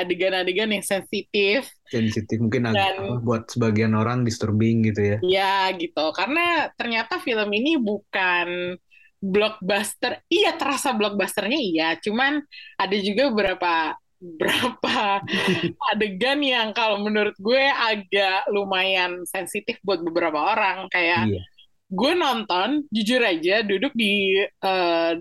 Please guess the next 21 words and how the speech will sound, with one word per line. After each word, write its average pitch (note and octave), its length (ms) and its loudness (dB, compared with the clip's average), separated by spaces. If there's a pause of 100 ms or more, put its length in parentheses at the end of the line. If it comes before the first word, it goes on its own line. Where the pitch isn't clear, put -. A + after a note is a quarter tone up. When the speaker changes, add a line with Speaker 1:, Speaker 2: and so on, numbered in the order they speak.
(160)
Speaker 1:
depannya G3+ 960 0
penonton F3+ 480 -2
Korea. E3+ 420 0 (300)
<clears throat> C#4+ 340 2 (300)
Speaker 2:
Ah. A2+ 260 2
Speaker 1:
Kedengeran F4+ 520 2
gitu, F3 400 -2
pada G#3+ 240 -2
saat A3 320 0 (160)
beberapa G3+ 840 2
adegan G3+ 360 -2
muncul, G3+ 640 0
si A3+ 320 -2
orang-orang G#3 480 0
Korea G#3 400 0
ini B3 240 0
kayak, A3+ 320 -2
"Aigu, E4 320 2 (480)
aigu." G4+ 500 2 (800)
Speaker 2:
<laughs> - 340 -2
Speaker 1:
Terus G#4+ 220 2